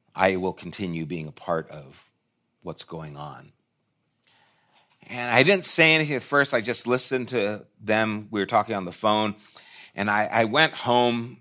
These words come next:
and I just was contemplating, "What's going on? What, what do I want? Do I want to conform to what some people think I need to be?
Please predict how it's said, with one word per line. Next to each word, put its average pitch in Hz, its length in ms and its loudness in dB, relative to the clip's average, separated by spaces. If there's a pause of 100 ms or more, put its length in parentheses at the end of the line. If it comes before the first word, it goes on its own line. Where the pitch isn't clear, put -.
and 98 300 -4
I 95 160 2
just 104 260 -6
was 95 320 -8 (140)
contemplating, 104 1080 -2 (1160)
"What's 120 260 -12
going 131 320 -6
on? 78 340 -6 (200)
What, 139 320 -6
what 113 240 -6
do 170 260 -6
I 104 300 0
want? 92 500 -2
Do 101 220 -6
I 147 180 6
want 135 560 -2 (1120)
to 131 100 -8
conform 123 680 -2
to 104 300 -4 (840)
what 113 240 -12
some 123 240 -6
people 117 320 -8
think 110 420 -4
I 110 140 -4
need 107 300 -4
to 95 120 -6
be? 87 520 -8